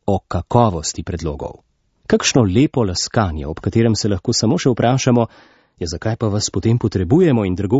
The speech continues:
plačujemo, dragi politiki? Zato, da poskušate reševati mejni problem s Hrvaško leta in leta in ga na koncu prevalite na ljudstvo,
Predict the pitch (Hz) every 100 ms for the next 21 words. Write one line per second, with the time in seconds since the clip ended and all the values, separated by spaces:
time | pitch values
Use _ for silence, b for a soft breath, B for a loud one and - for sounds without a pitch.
0 | 135 110 - 190 156 117 117 113 127 131
1 | 107 104 90 78 - _ 98 101 - 175
2 | 196 139 98 92 - 131 120 107 101 92
3 | 95 110 127 117 113 117 113 101 98 107
4 | - 101 104 123 - - 98 98 175 -
5 | 110 82 85 151 165 143 107 92 82 -
6 | 185 214 - 190 - 170 151 123 139 135
7 | 139 117 87 - - 95